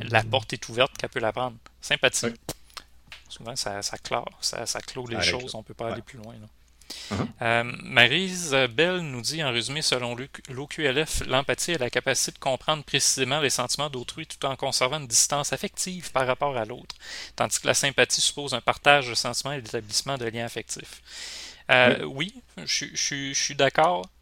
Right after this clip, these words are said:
Speaker 1: à quatre-vingt-quinze pour cent, puisque je suis pas tou-, toujours sûr que la sympathie va avoir des sentiments derrière. Des fois, je pense que c'est vraiment la
Speaker 2: Ouais.
Speaker 1: norme sociale, là, qui va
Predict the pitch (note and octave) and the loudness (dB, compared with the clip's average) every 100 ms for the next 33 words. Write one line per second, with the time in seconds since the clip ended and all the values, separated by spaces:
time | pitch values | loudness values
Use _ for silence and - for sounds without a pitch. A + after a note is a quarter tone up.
0 | - - - D3+ D#3+ D#3 - E3+ D#3+ - | 0 2 4 4 4 4 4 4 0 -2
1 | - E3+ E3+ - - - - D#3 - C3 | -2 -2 -4 -12 -20 -20 -8 -4 0 2
2 | - D3+ - C#3+ _ - - D#3+ C#3+ C3+ | 0 -2 -6 -12 _ -14 -8 -4 -4 -2
3 | - D#3+ D3+ C3+ B2+ C#3 C3+ B2 - - | 0 -2 2 4 6 4 4 4 4 2
4 | D3 D3 C#3+ A#2 B2+ B2+ A#2 B2+ C3 B2+ | 0 -8 -10 -2 4 4 2 0 0 0
5 | A#2 - B2 - C3 A#2+ A2+ A#2 A#2 A2 | -2 -2 -2 -4 -2 -2 0 -2 -4 -8
6 | - C3+ - C3 B2+ - A#2 A2+ A2 A#2+ | -10 -8 -6 -6 -6 -6 -6 -8 -6 -4
7 | A2 G#2+ G#2+ A#2 A#2 - A#2 - A#2 A2 | -2 -2 -4 -10 -8 -6 -4 -4 -4 -8
8 | A2+ - A2+ G#2+ | -10 -14 -14 -14